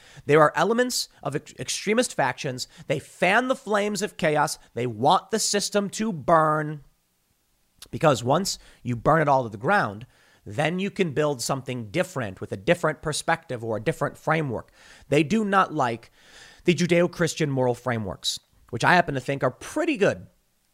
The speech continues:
Not like, you know, uh, Mosaic or law or, or Sharia law or anything like that. No, I mean, like, at current, we have kept a lot of great ideas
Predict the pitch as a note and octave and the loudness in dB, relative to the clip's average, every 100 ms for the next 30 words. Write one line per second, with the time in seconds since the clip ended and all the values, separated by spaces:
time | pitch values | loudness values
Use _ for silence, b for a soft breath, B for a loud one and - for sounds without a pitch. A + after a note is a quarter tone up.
0 | _ - A3 - A#3+ F#3+ D3 - - D#3+ | _ -2 2 4 4 2 2 -6 -6 -2
1 | B2+ A2 A2+ A2 C3 C3+ C3 C3+ D3 C#3 | 0 -2 -4 -4 0 0 0 0 0 0
2 | - C3+ A#2+ A2+ B2 B2+ B2 A#2 A2 - | -2 -4 -4 -4 0 4 4 4 2 0
3 | A#2+ A2 D#2 A#2 - C#3+ C3+ B2 A2+ A#2 | 0 0 -2 -4 0 2 2 0 -2 -4
4 | A2+ G#2+ B2+ B2+ A3 A#3 A#3 A3+ G3+ - | -8 -4 -2 2 4 4 0 0 0 -2
5 | _ b b b b b G3+ - - - | _ b b b b b 2 2 0 2
6 | G3 B2+ D3 - - G3 F#3+ G3 F#3+ F3+ | 2 2 -6 -10 2 2 2 -4 -4 -4
7 | A#3 G#3+ A2 B2 D#3 - C#3 G2 B2 A#2+ | -4 -6 -4 -2 -2 -2 -4 -4 -2 -2
8 | G#2 E2+ E2 - | -2 -4 -6 -8